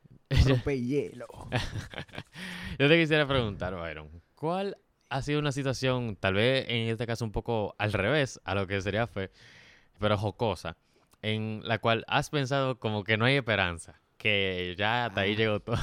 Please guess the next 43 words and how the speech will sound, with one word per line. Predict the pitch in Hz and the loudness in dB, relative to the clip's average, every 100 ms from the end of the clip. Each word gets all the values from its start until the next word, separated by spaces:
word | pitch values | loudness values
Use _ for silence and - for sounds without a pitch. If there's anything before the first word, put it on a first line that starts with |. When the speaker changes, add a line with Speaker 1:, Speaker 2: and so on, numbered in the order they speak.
| - - | -4 -6
Speaker 2:
yo | |
te | 101 123 | -10 -10
tengo | 127 120 120 120 123 | -10 -4 0 2 0
una, | 113 - | -2 -4
oye, | 131 123 | -4 -4
te | 127 | -2
tengo | 139 151 143 143 | 0 6 8 8
una, | 120 | 6
una | 127 156 135 | 2 0 0
clásica, | 123 123 120 120 - 107 113 - | 0 0 0 -4 -8 -10 -10 -10
que | 123 120 | -4 -4
mu-, | 120 123 | -4 -8
muchísima | 139 196 247 240 | -6 -4 0 6
gente, | 190 208 170 | 6 4 -2
yo | 240 | 2
te | 247 | 2
apuesto, | 196 202 185 160 | 4 4 4 4
oye, | 160 156 | 4 2
muchísima | 160 175 233 254 233 | -2 -4 -4 0 2
gente | 196 156 | 2 0
que | |
está | 147 160 | -2 0
escuchando | 156 151 143 135 | 2 2 2 0
esto | 131 127 | -2 -2
ahora | 127 | -4
mismo, | 123 120 123 - _ _ | -4 -6 -10 -16 _ _
seguro | - 127 156 156 | -8 -2 0 0
se | 139 | -2
va | 131 | -4
a | |
sentir | 135 131 | -6 -8
identificado. | 123 113 113 110 - 98 78 | -8 -10 -10 -10 -10 -12 0
Speaker 1:
<laughs> | 123 - - 98 - - - _ _ | 2 2 -2 -10 -12 -16 -20 _ _
Speaker 2:
Nada, | 110 147 160 147 - - _ _ - - _ _ - | -2 2 2 0 -6 -20 _ _ -12 -12 _ _ -2
para | - 139 | 6 8
los | |
que | 127 | 8
no | 139 | 4
saben, | 135 147 135 | 4 4 4
yo | 127 | 0
sigo | 135 131 | 0 0
estudiando. | 135 135 160 143 120 120 - | 0 2 4 2 -2 -10 -12
Speaker 1:
Ujú. | 98 82 80 | -10 -10 -14